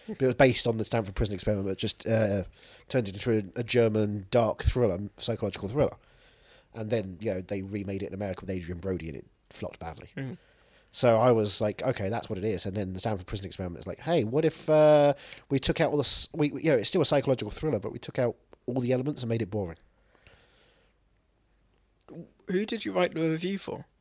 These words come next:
Speaker 1: Uh, that was for Nonsense Film.
Speaker 2: No, it wasn't. It was for Little White Lies, because it says, "One of the year's as yet undiscovered gems."
Speaker 1: I didn't
Speaker 2: Andrew
Speaker 1: see it.
Speaker 2: Jones, Little White Lies.
Speaker 1: I was very annoyed that my ten out of ten did not make it to any of the covers of the poster.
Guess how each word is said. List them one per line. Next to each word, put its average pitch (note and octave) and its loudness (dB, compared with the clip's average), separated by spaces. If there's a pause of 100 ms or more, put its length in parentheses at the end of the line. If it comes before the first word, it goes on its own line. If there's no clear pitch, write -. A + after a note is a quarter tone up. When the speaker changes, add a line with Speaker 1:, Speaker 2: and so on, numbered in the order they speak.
Speaker 1:
Uh, A#2 2
that C3 0
was A#2 -2
for A#2+ -2
Nonsense E3 -6
Film. C3+ -6 (340)
Speaker 2:
No, C#3 -8
it - -8
wasn't. C#3 -8
It - -12
was - -8
for B2 -4
Little C3 0
White E3 -2
Lies, E3 -6 (460)
because B2+ -10
it - -8
says, B2 -6
"One D3+ -2
of E3+ -6
the D#3 -6
year's D3+ 2
as E3 -2
yet - 0
undiscovered D3+ -6
gems." B2+ -4 (220)
Speaker 1:
I F2+ -10
didn't F2 -14
Speaker 2:
Andrew C#3 -2
Speaker 1:
see D3 -6
it. C3+ -4
Speaker 2:
Jones, C3 -2
Little A#2+ -4
White A2+ -4
Lies. - -8
Speaker 1:
I A#2+ -2
was A#2 0
very C#3+ 2
annoyed B2+ 4
that A#2 2
my A#2 0
ten A#2+ -2
out A#2 -4
of - -12
ten A#2+ -4
did G2+ -8
not B2+ -4
make - -14
it - -18
to - -12
any E2+ -10
of E2 -14
the E2+ -16
covers D#2+ -12
of - -20
the - -20
poster. - -18